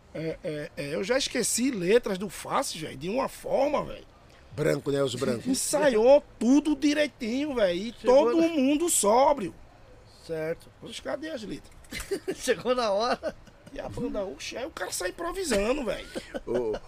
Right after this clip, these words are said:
Speaker 2: ô, Zé Brau, uma vez eu tava com o Tim Maia e ele falou: "Nelson, hoje eu vou estrear uma música nova. Muito boa, mano." Aí eu digo: "É, é mesmo, é?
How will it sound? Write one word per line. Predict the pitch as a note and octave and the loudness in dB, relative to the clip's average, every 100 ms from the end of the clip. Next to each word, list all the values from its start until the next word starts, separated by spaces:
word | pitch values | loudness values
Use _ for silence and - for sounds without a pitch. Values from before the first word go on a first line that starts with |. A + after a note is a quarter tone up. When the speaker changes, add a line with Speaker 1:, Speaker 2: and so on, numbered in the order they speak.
| - C#3 | -4 0
Speaker 2:
ô, | |
Zé | C#3 D#3+ | 2 4
Brau, | D3 C#3+ | 4 4
uma | C3+ C#3 | 6 4
vez | C3+ C3+ | 4 0
eu | |
tava | D3 C#3+ A#2 | 2 2 0
com | C#3 | -4
o | B2 | -4
Tim | A#2 | -2
Maia | A2 B2 A#2+ F#2 C#2+ - - - - - | 2 4 4 2 -2 -12 -20 -20 -20 -4
e | G#2+ | -2
ele | A#2 | 0
falou: | A2 F#2+ G#2+ | -2 -4 -4
"Nelson, | G#2 G2 - G#2 F#2+ C#2+ B1+ - - | -6 -6 -2 -2 -4 -10 -14 -20 -16
hoje | E2+ F2 | -10 -8
eu | F#2+ | -6
vou | F#2 | -4
estrear | G2 - G2 G2 | -4 -4 -4 -4
uma | F#2+ | -6
música | F#2+ G#2+ G2+ - G2 | -8 -6 -6 -6 -6
nova. | F#2+ C#2+ B1 - - - - - - - | -6 -8 -10 -12 -14 -14 -16 -16 -18 -14
Muito | F#2+ - F#2 | -12 -10 -10
boa, | D#2+ D#2 C#2+ | -8 -10 -10
mano." | B1 A#1 B1 | -14 -16 -14
Aí | D2 | -12
eu | |
digo: | D2+ D#2 D#2+ D2+ | -10 -10 -8 -8
"É, | - | -8
é | F#2+ | -6
mesmo, | G#2+ A#2+ B2 G#2+ | -2 0 0 -4
é? | F2 | -8